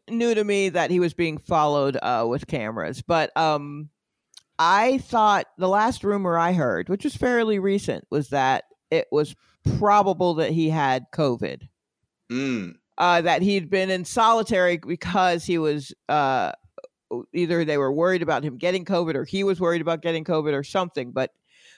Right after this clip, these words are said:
Speaker 1: but I mean, it, it's, if he doesn't, if he's just paranoid, um, then it's nice to know that he also has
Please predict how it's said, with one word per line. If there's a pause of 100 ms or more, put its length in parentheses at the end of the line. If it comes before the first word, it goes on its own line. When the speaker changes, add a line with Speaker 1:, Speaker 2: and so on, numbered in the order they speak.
(160)
Speaker 1:
but
I
mean,
it, (180)
it's, (1000)
if
he
doesn't,
if
he's
just
paranoid, (840)
um, (160)
then (320)
it's
nice
to
know
that
he
also
has